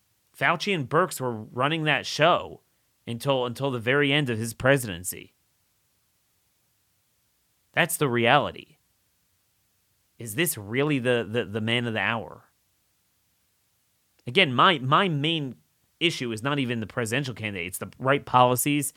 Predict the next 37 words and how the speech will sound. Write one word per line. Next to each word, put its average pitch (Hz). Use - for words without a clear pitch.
As 113
always, 123
we 117
focused 135
on 107
that 104
today. 117
But 156
everything 208
is 156
about 143
this 151
man 143
sucking 139
the 117
oxygen 113
out 110
of 104
the 98
room 95
as 123
if 113
he's 156
the 123
big 110
savior. 110
And 135
then 147
when 143
we 139
point 147
out 135
the 127
fact, 127
wait 147
a 147
minute, 104